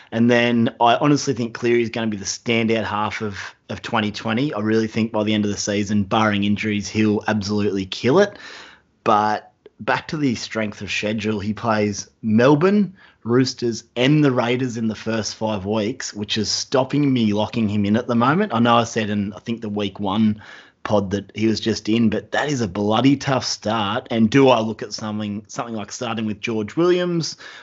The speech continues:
or A J Brimson on the bench to make some cash for six weeks and then bring Cleary in? I'm sort of half thinking about that at the moment. Um, but it's a hard one, but that's sort of where my head's at if, if you guys have any thoughts.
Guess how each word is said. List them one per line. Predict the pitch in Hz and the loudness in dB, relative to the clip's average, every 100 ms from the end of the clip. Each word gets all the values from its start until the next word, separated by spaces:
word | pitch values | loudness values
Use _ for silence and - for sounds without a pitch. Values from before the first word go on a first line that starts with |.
| - | -12
or | - 107 107 104 104 - | 0 2 2 0 -2 0
A | 120 | 0
J | 110 110 | 2 0
Brimson | 98 113 131 127 | 0 -2 -2 0
on | 120 | 2
the | 110 | 2
bench | 92 110 113 | 2 0 0
to | - | -2
make | 107 104 | -2 -2
some | - 107 | -2 -6
cash | - 117 113 - | -2 -2 -2 -8
for | 110 | -8
six | - 104 - | -8 -6 -4
weeks | 110 104 - | -2 -2 -4
and | 113 110 | 0 2
then | 117 113 | 4 2
bring | 113 104 | 2 -2
Cleary | - 107 113 127 117 | -2 -2 0 2 0
in? | 107 | 0
I'm | 104 | -2
sort | - 127 | -2 0
of | 107 | 2
half | 104 - | 0 -2
thinking | 107 104 104 | -4 -2 -2
about | 87 | -4
that | 104 113 | -4 -2
at | - | -2
the | 131 | 0
moment. | 139 175 220 - - - - | 0 0 -2 -8 -20 -20 -10
Um, | 110 107 104 104 | -2 0 2 0
but | 110 | -2
it's | 117 - | -4 0
a | |
hard | 117 147 | 2 4
one, | 127 | 2
but | 107 | -2
that's | 131 - | -4 -4
sort | 160 | -2
of | 135 | 0
where | 127 | 0
my | 110 | -2
head's | 98 113 120 | -4 -2 -2
at | 110 | -2
if, | 98 - - | -6 -8 -12
if | 101 | -6
you | 104 | -4
guys | 101 98 | -4 -4
have | 107 | -4
any | 101 92 | -4 -4
thoughts. | 107 110 - - | -2 -2 -4 -14